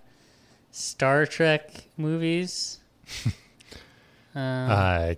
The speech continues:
Speaker 2: Ca-, William Shatner?
Speaker 1: No. Zachary Quin-,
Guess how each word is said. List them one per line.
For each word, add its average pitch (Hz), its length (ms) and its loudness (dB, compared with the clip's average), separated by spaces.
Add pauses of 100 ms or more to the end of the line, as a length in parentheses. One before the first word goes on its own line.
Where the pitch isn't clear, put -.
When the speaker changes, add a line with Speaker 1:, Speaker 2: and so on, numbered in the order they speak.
(120)
Speaker 2:
Ca-, - 140 -4 (1300)
William 113 400 4
Shatner? 156 520 2
Speaker 1:
No. 147 840 4 (1120)
Zachary 170 600 4 (300)
Quin-, 160 280 2